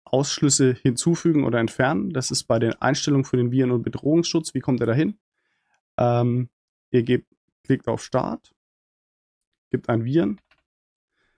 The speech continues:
dann geht Viren, kommt dieser Viren- und Bedrohungsschutz. Dann geht ihr hier auf Einstellung für Viren- und Bedrohungsschutz, Einstellung verwalten. Und dann geht ihr hier unten auf Ausschlüsse.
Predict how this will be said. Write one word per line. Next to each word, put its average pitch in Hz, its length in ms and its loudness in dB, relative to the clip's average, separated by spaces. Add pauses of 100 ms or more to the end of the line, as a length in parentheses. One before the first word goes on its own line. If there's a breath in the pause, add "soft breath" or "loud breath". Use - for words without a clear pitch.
(240)
dann 123 140 2
geht 123 260 0
Viren, 139 280 2
kommt 127 240 0
dieser 123 240 0
Viren- 147 180 2
und 131 140 2
Bedrohungsschutz. - 800 -4 (440)
Dann 120 140 0
geht 127 160 2
ihr 127 80 4
hier 131 300 0
auf 120 200 -2 (120)
Einstellung 185 640 2
für 175 160 -4
Viren- 175 160 0
und 170 100 2
Bedrohungsschutz, 165 600 -2
Einstellung 120 400 -4
verwalten. 117 500 -6 (720)
Und 135 240 2
dann 127 160 2
geht 131 160 0
ihr 120 100 2
hier 139 180 4
unten 131 240 2
auf 117 160 -2
Ausschlüsse. - 600 -2